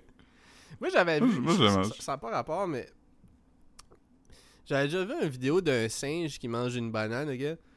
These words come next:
Speaker 1: Puis,
Speaker 2: Mhm.
Speaker 1: comme, c'était tellement fucking cute parce que, comme, tu sais, tu sais, euh,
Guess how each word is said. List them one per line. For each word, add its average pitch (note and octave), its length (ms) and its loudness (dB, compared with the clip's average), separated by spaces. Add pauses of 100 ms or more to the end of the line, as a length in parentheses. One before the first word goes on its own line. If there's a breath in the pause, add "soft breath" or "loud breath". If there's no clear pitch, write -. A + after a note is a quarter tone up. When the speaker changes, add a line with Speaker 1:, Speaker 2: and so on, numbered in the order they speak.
(400 soft breath)
Speaker 1:
Puis, A#2+ 320 -2 (120)
Speaker 2:
Mhm. A2 280 0 (200)
Speaker 1:
comme, B2+ 320 0 (300)
c'était C3+ 200 -6
tellement F#3 300 -2
fucking C#3+ 400 -6
cute G3+ 280 -8
parce B2+ 200 -4
que, C#3 80 -6
comme, B2+ 360 -2 (640 soft breath)
tu F#3+ 100 -4
sais, F#3+ 40 -2
tu G3 80 -12
sais, A#3+ 200 -2
euh, B2 340 2